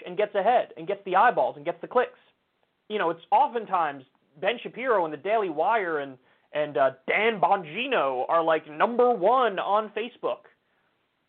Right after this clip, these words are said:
And listen, is that insane? Yes, it's insane. Those people are wrong about almost everything. About almost everything.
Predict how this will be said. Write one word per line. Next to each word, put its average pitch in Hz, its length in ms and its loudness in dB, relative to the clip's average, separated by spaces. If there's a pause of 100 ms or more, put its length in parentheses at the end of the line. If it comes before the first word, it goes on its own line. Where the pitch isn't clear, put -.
(640)
And 220 220 0
listen, 277 460 0
is 170 120 -2
that 180 160 4
insane? 220 380 -6 (100)
Yes, 339 300 2 (140)
it's 294 160 -12
insane. 302 600 -8
Those 277 220 -8
people 277 260 -12
are 262 200 -6
wrong 262 260 0
about - 380 -6
almost 269 380 4 (140)
everything. 170 580 -2 (680)
About 226 320 2 (180)
almost 285 520 4 (540)
everything. 208 640 -2